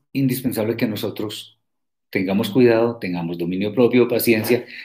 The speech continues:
pero sobre todo midamos nuestras reacciones, porque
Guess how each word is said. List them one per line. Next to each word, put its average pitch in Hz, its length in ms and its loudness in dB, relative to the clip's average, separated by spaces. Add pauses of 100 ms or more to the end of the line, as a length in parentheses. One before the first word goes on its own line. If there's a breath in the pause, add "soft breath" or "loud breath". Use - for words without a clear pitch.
pero 113 180 6
sobre 120 220 6
todo 131 300 4
midamos 123 540 4
nuestras 131 460 2
reacciones, 117 960 0 (580 loud breath)
porque 107 1080 2